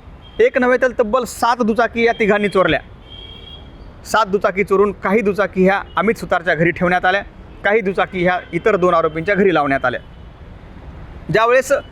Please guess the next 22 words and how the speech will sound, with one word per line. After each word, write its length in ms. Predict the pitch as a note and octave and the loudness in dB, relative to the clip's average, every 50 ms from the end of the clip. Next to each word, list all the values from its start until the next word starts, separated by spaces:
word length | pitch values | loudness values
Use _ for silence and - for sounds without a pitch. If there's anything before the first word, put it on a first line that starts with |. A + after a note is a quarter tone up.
| - - - | -20 -6 0
पोलिसांमध्ये 500 | E3+ F#3+ A3+ G#3+ A#3 A#3 A#3 A3+ A#3 A#3 | 2 2 2 2 0 0 0 2 2 2
दुचाकी 400 | G#3+ E3+ F#3 F3 A3 G#3 G#3 A#3 | 2 2 0 0 0 0 0 -2
चोरीच्या 560 | F#3+ - G#3 G#3 G#3 G#3 F#3 - G#3+ G#3+ G#3+ G#3 - - | 0 2 4 4 4 2 0 0 2 2 2 0 -2 -4
घटना 440 | D#3+ D#3 F3+ D3+ F3+ F#3+ G3 G3+ - | -2 -2 -2 0 0 -2 -2 -2 -4
समोर 320 | - - F#3+ F#3+ G3+ A3 G3+ | -4 -4 0 0 2 2 2
आल्या, 260 | G3 F#3+ G3 G3+ F#3 | 2 2 0 -2 -2
दुचाकी 340 | D#3+ E3+ D#3 F#3+ F3+ F3+ G3 | -4 -2 -2 -2 -2 -2 0
चोरीच्या 360 | E3+ F3+ F3+ F3+ E3 F#3 F3+ | 0 2 2 2 2 0 0
नोंदी 240 | E3+ F3+ F#3+ G3 G3+ | 2 2 2 2 2
पोलिसांमध्ये 500 | F3+ F#3+ F3+ E3+ - F3+ F3 F3 F3 D#3 | 2 2 2 2 2 0 0 2 2 2
झाल्या, 200 | D#3 E3 F3+ E3 | 2 0 0 0
अनेकांच्या 440 | D#3+ E3+ F3 E3+ F#3 F3 E3+ E3+ | 0 0 0 0 -2 0 0 -2
तक्रारी 320 | D3 F3 - - F#3 F3 E3+ | -2 -2 -2 -2 0 2 2
आल्या, 180 | E3 E3+ F3+ F3 - - - - - - | 2 2 0 -2 -4 -12 -20 -10 -4 -2
तेव्हा 280 | F#3 F3 F3+ F#3 F#3 F3+ - - - - | 0 2 2 2 2 0 -4 -10 -20 -8
स्थानिक 280 | - F#3+ G3 A3+ A#3+ | -4 -2 0 0 2
गुन्हे 180 | F#3 G#3 G#3 F#3+ | 2 2 0 2
शाखेच्या 360 | - F3+ E3 F#3 F#3 F3 E3+ | 0 -2 -2 -2 -2 -2 -2
पोलिसांनी 500 | - - E3+ F#3 F3+ - F3+ D#3+ C#3+ C#3 C#3 - - - - - - | 0 0 0 0 2 2 0 0 0 -2 -4 -6 -12 -20 -16 -6 -2
या 140 | D#3+ F#3+ G3+ | -2 0 0
चोरी 260 | G3 - F#3 F3+ F3+ | 0 2 2 2 2
प्रकरणात 420 | - E3+ D#3 - E3+ D#3+ E3 F3 | 2 0 -2 -4 -2 -2 -2 -2